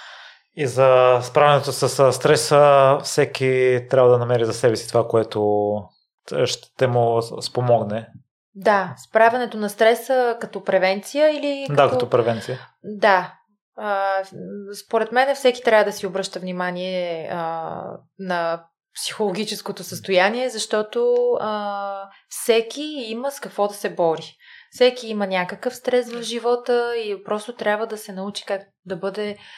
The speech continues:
Speaker 2: управляван, така че, пак казвам, всичко е в баланс. Не може да нямаш стрес, той е полезен в крайна сметка, но той трябва, не трябва да излиза от някакви граници, така че да те разбалансира и да те вкарва в други не-, нездравословни неща.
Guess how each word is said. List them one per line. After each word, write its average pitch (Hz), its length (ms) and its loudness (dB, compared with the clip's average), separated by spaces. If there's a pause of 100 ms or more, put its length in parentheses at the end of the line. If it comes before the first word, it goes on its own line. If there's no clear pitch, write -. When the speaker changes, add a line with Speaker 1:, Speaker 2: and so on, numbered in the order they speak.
(200)
Speaker 2:
управляван, 190 680 2
така 196 240 -2
че, 196 120 -14 (120)
пак 185 200 0
казвам, 202 380 0
всичко 220 360 -12
е 220 100 -6
в 190 100 -14
баланс. 165 440 -4 (840)
Не 202 260 -2
може 190 300 -2
да 220 100 2
нямаш 220 340 0
стрес, - 640 -2 (300)
той 170 160 2
е 170 120 -6
полезен 185 640 -4
в - 40 -20
крайна 208 280 -6
сметка, 247 680 -6
но 208 200 -6
той 208 320 0
трябва, 196 360 2
не 196 160 -10
трябва 190 260 -2
да 208 80 -4
излиза 190 380 -6
от 185 140 -14
някакви 180 340 -10
граници, 175 560 -6
така 165 220 -6
че 180 180 -12
да 180 280 -4
те 185 120 -10
разбалансира 165 720 -8
и 233 80 -10
да 208 120 -18
те - 80 -20
вкарва 185 400 -8
в 220 200 -20
други 240 260 -10
не-, 226 300 -18
нездравословни 180 760 -12
неща. 156 340 -14